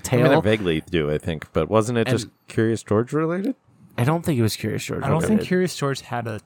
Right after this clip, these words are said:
Speaker 3: tail.
Speaker 2: He didn't have a tail, yeah.
Speaker 1: No.
Speaker 2: But anyway, I had a little monkey stuffed animal with a tail on it, and I cut a hand out of fabric, and I sewed it together,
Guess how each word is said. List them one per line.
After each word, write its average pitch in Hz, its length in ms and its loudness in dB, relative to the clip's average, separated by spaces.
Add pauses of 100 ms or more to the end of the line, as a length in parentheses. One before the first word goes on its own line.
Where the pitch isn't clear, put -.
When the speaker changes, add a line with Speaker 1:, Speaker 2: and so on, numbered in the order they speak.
Speaker 3:
tail. - 140 -20
Speaker 2:
He 117 160 4
didn't 127 220 2
have 120 140 2
a 104 60 2
tail, 98 440 -4
yeah. 85 300 -2 (280)
Speaker 1:
No. 80 120 -6 (220)
Speaker 2:
But 127 80 2
anyway, 135 300 4
I 110 160 0
had 147 160 2
a 160 40 0
little 143 180 0
monkey 131 280 -4
stuffed - 240 -6
animal 113 480 -2
with 113 320 -2
a 104 60 -6
tail 117 340 0
on 104 220 2
it, 104 220 -2 (100)
and 104 120 -2
I 104 180 0 (120)
cut - 340 0 (180)
a 110 60 -2
hand 113 600 -2
out 107 140 0
of 104 120 2
fabric, 117 600 0 (360)
and 107 140 -2
I 104 100 2
sewed 113 380 2
it 110 100 -2
together, 110 560 2